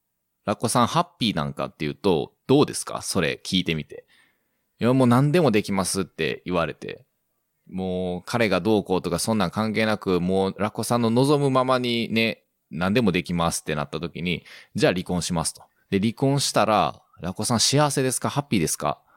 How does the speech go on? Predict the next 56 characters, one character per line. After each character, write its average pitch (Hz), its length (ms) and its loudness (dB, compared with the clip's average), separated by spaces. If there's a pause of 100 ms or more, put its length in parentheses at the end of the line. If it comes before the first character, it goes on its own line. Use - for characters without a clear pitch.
(1400)
も 87 200 -2
う 82 40 -2
人 110 200 2
生 90 120 0 (120)
明 139 80 4
る 120 80 4
い 95 40 0
で 82 100 0
す - 100 -4
か - 200 -6
っ - 60 -20
て - 80 -14
い - 140 -12
う - 40 -20 (260)
こ - 140 -4
と。 - 260 -4 (1040)
で、 117 80 0
そ 190 240 2
れ 226 140 4
で、 202 480 0 (140)
う 143 60 -10
ー 151 500 -2
ん、 - 40 -8
な 208 100 -2
ん 214 40 0
か 156 60 4
僕 175 320 0
も、 196 540 2 (560)
じ 127 120 0
ゃ 131 40 4
あ 107 40 4
離 139 140 2
婚 311 240 -4
が 285 100 2
正 320 240 0
解 240 260 4
な 139 140 6
ん 104 100 2
か 98 140 2
な 123 140 4
っ - 100 -20
て 117 100 2
い 127 120 2
う 160 260 4
気 - 180 0
も 190 120 4
す - 180 0
る 101 120 4
ん 87 40 0
で 73 60 -2
す - 100 -8
よ。 - 220 -20
ま 180 140 4
あ 117 80 0
今 202 260 2
ね、 247 160 0